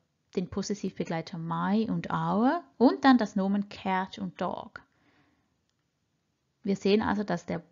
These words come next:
dass der Possessivbegleiter von einem Nomen, ähm, gefolgt werden muss. Nach dem Possessivbegleiter muss ein Nomen kommen, zwingend. Beim Possessivpronomen ist es anders.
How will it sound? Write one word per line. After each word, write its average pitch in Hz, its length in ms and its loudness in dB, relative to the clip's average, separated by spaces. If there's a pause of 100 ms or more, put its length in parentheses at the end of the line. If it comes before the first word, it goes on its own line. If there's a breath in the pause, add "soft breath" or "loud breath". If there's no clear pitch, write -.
(120)
dass 170 180 -4
der 175 80 -4
Possessivbegleiter 190 960 -4
von 220 320 4
einem 247 280 6
Nomen, 190 480 0 (200)
ähm, 185 460 2 (100)
gefolgt 190 480 2
werden 180 280 4
muss. 170 460 0 (500)
Nach 185 200 0
dem 196 160 0
Possessivbegleiter 196 880 -2
muss 185 320 0
ein 180 160 0
Nomen 170 320 -2
kommen, 175 340 -6
zwingend. 175 560 -8 (1080)
Beim 220 180 4
Possessivpronomen 214 1600 4
ist - 180 -6
es 202 140 -8
anders. 202 480 -2